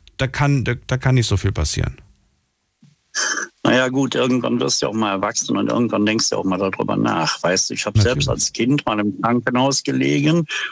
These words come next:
Speaker 2: und da wurde mir die letzte Ölung verabreicht. Das heißt, im Grunde genommen, man hat nicht aufgegeben. Die Ärzte hatten noch aufgegeben. Ich weiß nicht, ich wäre lieber gestorben, ja,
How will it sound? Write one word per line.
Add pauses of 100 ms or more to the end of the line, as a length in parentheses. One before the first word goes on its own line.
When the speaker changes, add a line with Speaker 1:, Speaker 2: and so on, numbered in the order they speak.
(120)
Speaker 2:
und
da
wurde
mir
die
letzte
Ölung
verabreicht.
Das
heißt,
im
Grunde
genommen,
man
hat
nicht
aufgegeben.
Die
Ärzte
hatten
noch
aufgegeben. (360)
Ich
weiß
nicht,
ich
wäre
lieber
gestorben, (140)
ja,